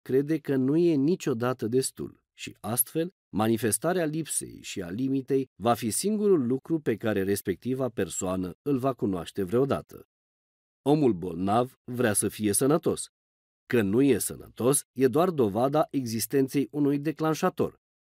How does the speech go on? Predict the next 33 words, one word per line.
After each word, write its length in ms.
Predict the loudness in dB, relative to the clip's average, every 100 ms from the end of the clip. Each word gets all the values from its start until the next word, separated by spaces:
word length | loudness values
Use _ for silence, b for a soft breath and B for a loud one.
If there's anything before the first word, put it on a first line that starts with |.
| _ _ _
În 120 | -2
acest 320 | -2 -4 -6
caz, 280 | 2 2 2 -6 _
mintea 320 | 4 4 4 -2
subconștientă 880 | -4 -4 -6 -4 -2 -2 0 -2 -2
adună 340 | -4 -2 -2
expresii 520 | -2 -4 -2 -2 -2
precum: 360 | -2 0 0 0 _ _ _
„E 180 | -2 -2
atâta 340 | -2 -4 -2
boală 380 | 0 2 4 2
în 140 | 0
lume” 460 | 0 0 -2 -6 _
sau 340 | -10 -8 -8 -6
„M-aș 300 | 0 0 0
fi 140 | -8
putut 340 | -8 -6 -6 -4
descurca 460 | -4 -4 -6 -2
mai 180 | 0 0
bine, 340 | 0 0 0 0
dar 180 | -2
sunt 220 | -2 -2 0
bolnav” 520 | 0 2 -2 -6 _
sau, 380 | -4 0 2 0 _
„Știi, 400 | -4 0 0 -2 _ 0
sunt 260 | 0 2
milioane 640 | 4 4 4 2 2 2 2
de 140 | 4
microbi 480 | 2 2 0 0 0
periculoși 640 | -4 -4 -2 0 0 0
în 80 | -4
jurul 320 | -4 -6 -6
nostru.” 420 | -8 -8 -10 -12